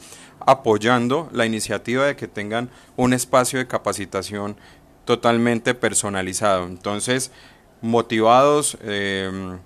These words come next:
compartan este podcast a todas sus, eh, áreas de control tráfico, a todos sus conductores, para que sigamos teniendo esta masiva participación y que, obviamente,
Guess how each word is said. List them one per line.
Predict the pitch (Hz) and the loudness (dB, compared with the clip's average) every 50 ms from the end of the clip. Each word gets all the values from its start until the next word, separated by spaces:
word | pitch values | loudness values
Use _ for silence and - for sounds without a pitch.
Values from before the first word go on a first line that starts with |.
| - - - _ _ - | -20 -20 -20 _ _ -4
compartan | - 107 95 - - 127 123 127 - 139 135 135 | -4 -4 -2 2 4 4 4 4 2 -4 -2 -2
este | 135 135 127 - 147 127 | -2 -2 -4 -4 -6 -6
podcast | 131 - 131 131 127 131 - 135 131 127 - - - | -2 -2 -2 -2 -2 -2 -2 0 0 0 -2 -4 -4
a | 107 101 | -6 -4
todas | - - 107 107 110 117 117 | -2 -2 0 0 0 0 -2
sus, | - 120 107 101 90 - - | -4 -8 -8 -8 -10 -12 -10
eh, | 104 98 98 95 92 90 87 - - - - - - - | -10 -8 -8 -8 -8 -10 -12 -14 -18 -20 -20 -14 -2 4
áreas | 107 110 107 110 117 | 4 6 6 6 2
de | 120 127 120 | 2 0 -2
control | - - 101 92 - 104 101 101 | -4 -4 -8 -6 -4 -6 -6 -4
tráfico, | - 127 135 139 131 - 135 127 131 - 117 101 98 | 0 2 2 2 2 0 -4 -4 -4 -2 0 0 0
a | 95 - | 0 -2
todos | - 101 107 110 | -4 -4 -4 -4
sus | - 127 117 | -4 -6 -8
conductores, | - - 107 98 98 95 90 - - 123 127 127 127 123 | -6 -8 -8 -8 -8 -12 -12 -6 -4 -4 -4 -4 -6 -8
para | - - 101 98 95 - | -6 -6 -4 -4 -4 -8
que | - - 95 92 - - - - - - | -8 -10 -10 -10 -10 -16 -20 -20 -16 -8
sigamos | - - - 120 107 101 110 113 117 123 123 135 135 - - | -4 -2 -2 -2 0 4 4 6 6 6 4 2 0 -2 -4
teniendo | - 120 110 107 104 101 104 107 | -6 -6 -6 -6 -6 -8 -6 -6
esta | 113 117 - - 120 123 123 123 - - _ - | -6 -6 -4 -4 -4 -4 -4 -8 -14 -20 _ -8
masiva | - 107 104 101 - 117 110 113 113 - | -2 -2 0 0 0 0 0 0 0 2
participación | 131 123 117 - 113 98 110 98 - 98 92 - 131 139 156 139 | 0 -2 -2 -2 -8 -8 -8 -6 -4 -4 -4 -4 -4 -6 -6 -6
y | 117 | -6
que, | - 117 104 98 92 - - | -4 -4 -4 -4 -4 -8 -12
obviamente, | - 101 101 101 101 104 113 120 120 113 - 123 127 | -8 -6 -4 -4 -4 -2 -2 -4 -4 -4 -4 -6 -6